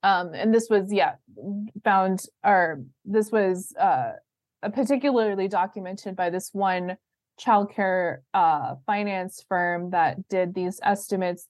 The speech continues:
the, the ones that you mentioned, that, um, showed that there's a large gap in between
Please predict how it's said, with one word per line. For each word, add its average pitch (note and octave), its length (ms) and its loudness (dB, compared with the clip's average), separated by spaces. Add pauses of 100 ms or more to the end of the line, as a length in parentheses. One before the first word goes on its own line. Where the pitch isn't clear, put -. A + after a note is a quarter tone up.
(120)
the, E3 260 2
the G3+ 60 -6
ones F#3+ 220 -4
that F3 140 -2
you F#3 160 -4
mentioned, E3+ 640 -6 (380)
that, - 280 2 (120)
um, A#2 540 2
showed F3+ 560 2 (400)
that E3+ 180 4
there's F3+ 240 2
a E3+ 140 4
large E3+ 340 2
gap E3 320 2
in F3+ 140 -6
between F3 640 -6